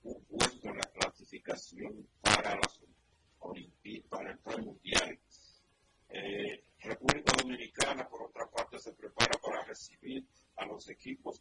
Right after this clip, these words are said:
Boston Red Sox y Tampa Bay Rays, quienes el sábado y domingo nueve y diez de este mes jugarán una serie de pretemporada de la M L B en el Estadio Quisqueya Juan Marichal.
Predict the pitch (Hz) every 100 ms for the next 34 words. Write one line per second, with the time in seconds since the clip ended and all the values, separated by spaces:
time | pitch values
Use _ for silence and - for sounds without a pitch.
0 | - - - - - - - - - -
1 | - - - - - - _ - 98 -
2 | - - - - - - 98 - - -
3 | _ _ _ _ - 101 107 104 - -
4 | - - - 127 127 123 113 104 - 131
5 | 127 123 _ _ 104 123 120 104 107 120
6 | 123 107 113 - 101 104 131 - - -
7 | - - 113 110 113 101 110 110 107 98
8 | - 92 - - - - - - 110 101
9 | - 92 - - 117 117 117 107 98 113
10 | 113 95 90 - 110 117 - 98 - -
11 | 107 110 107 104 101 117 117 - - -
12 | _ _ - 104 104 104 - - - -
13 | 98